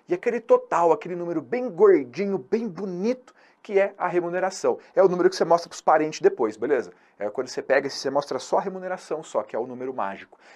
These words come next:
Essa remuneração é a soma dos vencimentos e das vantagens de caráter permanente. O que são vencimentos, Thales? Vencimento é a retribuição pecuniária pelo exercício das atribuições do cargo.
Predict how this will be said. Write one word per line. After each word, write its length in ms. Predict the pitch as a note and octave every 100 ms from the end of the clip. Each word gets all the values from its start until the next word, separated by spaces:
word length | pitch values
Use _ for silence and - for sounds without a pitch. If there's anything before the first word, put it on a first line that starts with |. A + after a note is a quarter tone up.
| _
Essa 300 | D3 D#3 -
remuneração 600 | D3+ C#3 D#3 E3 - A#2 - _
é 100 | B2+
a 80 | C3+
soma 380 | - - B2+ A#2
dos 180 | A2+ A2+
vencimentos 720 | B2+ - A3 G#3 G#3 - -
e 60 | F3+
das 180 | F3+
vantagens 600 | D#3+ E3+ C#3+ D3 C#3+ C#3+ B2+
de 60 |
caráter 500 | - C#3+ C3 B2+ C3+
permanente. 460 | C3+ C3 C#3 A2+ -
O 280 | - - -
que 60 |
são 160 | - E4
vencimentos, 580 | G#3 - G3 A2+ F2+ -
Thales? 400 | G#2 E2+ - _ _ _ -
Vencimento 680 | C3+ F3+ - A2 A#2+ - -
é 100 | A2+
a 40 |
retribuição 720 | G#2+ A#2 G#2+ G2+ F#2+ - D#3
pecuniária 720 | F3+ E4+ - D3+ A2 G#2+ A2+ B2 _ _
pelo 300 | - C3 B2
exercício 760 | D#3+ E3+ E3 D3+ - B2+ B2 C3+
das 140 | B2
atribuições 600 | B2+ - A#2+ A#2+ - B2 A#2
do 80 |
cargo. 380 | - F#2 E2 D#2